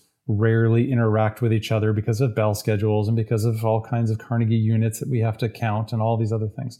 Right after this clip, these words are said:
But at the end of the day, if it's possible to say, "You know what, w-, we have this amazing visual arts class, and we have this amazing game design class,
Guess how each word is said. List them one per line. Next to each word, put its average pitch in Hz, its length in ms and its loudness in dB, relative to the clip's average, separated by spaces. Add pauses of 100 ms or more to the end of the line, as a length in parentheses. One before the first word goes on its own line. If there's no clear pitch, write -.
But 113 400 2
at 120 140 -2
the 127 100 2
end 117 120 2
of 110 60 0
the 113 60 0
day, 127 420 0
if 131 180 -2
it's 117 140 -4
possible 127 480 0
to 113 80 0
say, 113 500 0 (360)
"You 143 120 2
know 139 100 2
what, 135 240 0
w-, 127 260 0
we 143 180 2
have 147 200 2
this 113 180 0
amazing 123 500 2
visual 110 320 0
arts 104 200 0
class, 107 380 -8
and 117 100 -2
we 110 60 0
have 113 180 2
this 110 160 -4
amazing 110 760 0 (100)
game 117 240 2
design 107 420 0
class, 104 420 -8